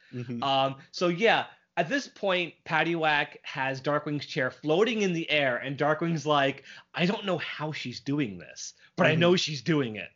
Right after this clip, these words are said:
Speaker 2: Um, and then Quackerjack throws him off of the, uh, the platform, knocks him on the ground.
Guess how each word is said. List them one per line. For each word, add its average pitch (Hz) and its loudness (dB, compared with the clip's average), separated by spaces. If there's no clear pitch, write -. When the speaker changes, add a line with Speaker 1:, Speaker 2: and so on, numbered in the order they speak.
Speaker 2:
Um, 131 0
and 160 -2
then 170 4
Quackerjack 160 0
throws 170 2
him 175 -2
off 156 0
of 135 -10
the, 139 2
uh, 127 0
the 120 -6
platform, 139 -2
knocks 147 -2
him 156 -2
on 143 0
the 135 -6
ground. 120 -2